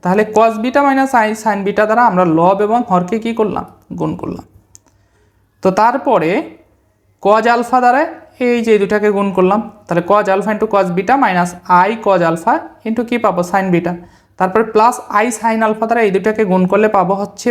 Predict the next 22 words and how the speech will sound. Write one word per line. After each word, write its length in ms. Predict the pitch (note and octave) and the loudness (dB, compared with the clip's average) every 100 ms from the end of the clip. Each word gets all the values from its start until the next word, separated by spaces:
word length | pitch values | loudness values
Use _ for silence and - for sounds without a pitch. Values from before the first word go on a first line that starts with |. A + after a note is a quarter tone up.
| A#3 | -2
plus 220 | F#3+ F#3 F#3 F3 | 0 0 2 0
i 40 | F3+ F3+ | 0 0
sin 180 | F3+ F3 | 0 2
alpha 200 | F3+ F3+ D4 G#3+ | 0 0 -2 -2
into 140 | F3+ F3 | -2 0
cos 160 | D#3+ D#3+ D#3+ | 0 -2 -8
beta 220 | - - - _ _ _ _ - E3 | -12 -14 -16 _ _ _ _ -4 0
minus 460 | F3 F3 F#3 C#4 - - _ _ _ - | 2 4 2 2 -2 -16 _ _ _ -4
আই 80 | E3+ F3+ F3 | 0 0 0
স্কয়ার 220 | - A3+ - | -2 -2 0
sin 180 | F#3 E3+ E3 | 0 0 0
alpha 160 | E3+ A#3 | -2 -4
into 120 | A#3+ - | -4 -4
sin 160 | E3+ D#3 | -2 -4
beta। 220 | - - F3 _ _ _ _ - | -6 -12 -18 _ _ _ _ -4
আর 80 | F3 E3 F#3 | 0 4 4
নিচের 380 | A#3+ A#3 D#4 E4 - | 4 2 2 0 0
এই 80 | B3 B3 | -2 0
টার্ম 200 | A3+ G#3+ G#3+ | 0 2 0
দুইটা 220 | G#3+ G3 A3+ - | -2 0 -2 -2
সূত্রে 320 | C4 - F#3 D3 | -4 0 -2 -2
যায় 160 | F3 | -8